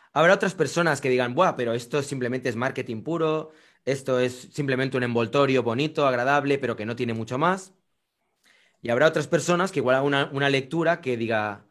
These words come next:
"Es un envoltorio, es algo simplemente efectista, pero es que realmente es una muy buena crítica velada, o no tan velada, del mundo en el que vivimos". Entonces, y esto sucede yo creo que con cualquier obra de arte. Tú puedes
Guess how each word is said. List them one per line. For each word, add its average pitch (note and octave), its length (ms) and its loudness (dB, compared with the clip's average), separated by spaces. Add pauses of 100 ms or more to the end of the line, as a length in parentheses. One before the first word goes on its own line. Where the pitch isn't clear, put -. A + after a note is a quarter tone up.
(800)
"Es E3 240 4
un C#3+ 100 0
envoltorio, D#3 840 2 (100)
es C3 180 -2
algo C3 200 0
simplemente B2+ 600 0
efectista, A#2+ 760 -8
pero B2 200 2
es A#2+ 80 -4
que B2 100 -2
realmente C#3 680 -2
es B2 120 -6
una A#2 120 -6
muy C3+ 220 0
buena C3 300 0
crítica C3+ 420 -2
velada, B2+ 540 -2 (260)
o C3 120 0
no F#3 160 2
tan A2+ 180 -2
velada, C3 480 -2 (320)
del D#3 200 4
mundo C#3 260 0
en A#2 80 0
el A2+ 100 -4
que A#2 100 -4
vivimos". D#3 560 -4 (680)
Entonces, F3+ 340 -2 (380)
y F3+ 120 0
esto A#3+ 180 0
sucede E3 360 -2
yo C#3+ 120 0
creo E3 160 0
que D3+ 120 -4
con A#2 180 -4
cualquier A2 300 -2
obra B2 180 0
de G2 100 -2
arte. B2 260 -4
Tú A#2 140 -10
puedes C3+ 420 -4